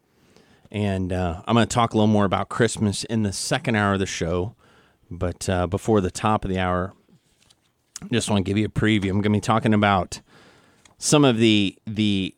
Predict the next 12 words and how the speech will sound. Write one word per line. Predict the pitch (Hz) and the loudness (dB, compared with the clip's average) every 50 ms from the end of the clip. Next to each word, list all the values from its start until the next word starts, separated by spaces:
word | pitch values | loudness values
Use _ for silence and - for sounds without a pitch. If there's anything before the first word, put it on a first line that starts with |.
| _ | _
toys | - - - 147 143 151 156 151 170 175 180 180 - 165 | -8 -2 0 2 4 6 6 6 8 6 6 4 2 0
of | - 165 147 - | -2 -2 -2 0
Christmas, | - 185 180 - - 190 190 214 208 - - - - - _ _ - | 2 2 2 2 2 2 2 2 2 0 -4 -8 -10 -14 _ _ 2
maybe | 117 131 139 151 160 | 2 4 4 4 2
the | 131 113 | 2 0
toys | - - - - 165 165 165 175 175 165 156 - - - - _ _ _ - - _ _ | -2 -2 0 2 4 4 6 6 6 4 4 2 -4 -10 -12 _ _ _ -20 -20 _ _
that | - 110 | -4 -2
you | 92 110 131 185 220 | 0 2 4 4 4
got | 170 151 120 90 - - - _ _ _ _ _ _ - | 4 2 0 -2 -4 -10 -16 _ _ _ _ _ _ -2
as | 120 104 98 | 0 0 0
a | 104 | -2
child. | - - 151 143 143 131 101 85 76 - - | -2 0 0 2 2 2 0 0 -2 -6 -10